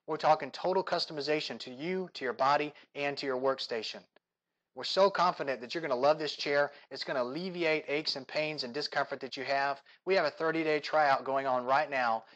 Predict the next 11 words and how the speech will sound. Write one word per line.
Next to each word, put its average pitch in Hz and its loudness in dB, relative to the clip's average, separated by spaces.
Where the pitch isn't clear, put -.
where 160 -4
you 208 -2
can 202 -4
receive 175 -2
a 139 4
free 190 -2
ergonomic 160 0
chair 156 -2
and 139 -4
workspace 151 0
assessment. 123 -2